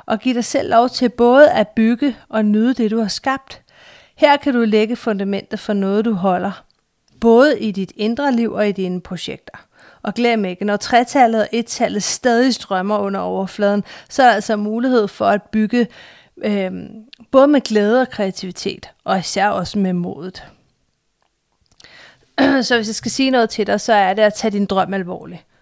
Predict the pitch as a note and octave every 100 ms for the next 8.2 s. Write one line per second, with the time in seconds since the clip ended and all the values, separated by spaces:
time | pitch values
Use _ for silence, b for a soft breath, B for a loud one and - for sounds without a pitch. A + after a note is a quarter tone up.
0 | _ A#3 A3+ A#3 - A3 A3 B3 B3+ B3
1 | A3+ G3 G#3+ A#3+ A3 A#3 C#4+ C4 C4 A#3+
2 | - A#3+ A3 B3 G#3+ G#3+ - - G3+ G#3
3 | A3 G3+ F#3+ - G3 F#3+ - - G3 F#3+
4 | - - - - B B B - A#3 A3+
5 | G#3+ G3 A3+ - A3 - G3+ - G#3+ G#3
6 | B3 A3 _ - F#3 F3+ A3 A3 B3 C#4+
7 | C4+ _ _ A3+ - - F#3+ F3+ F#3 E3+
8 | - F#3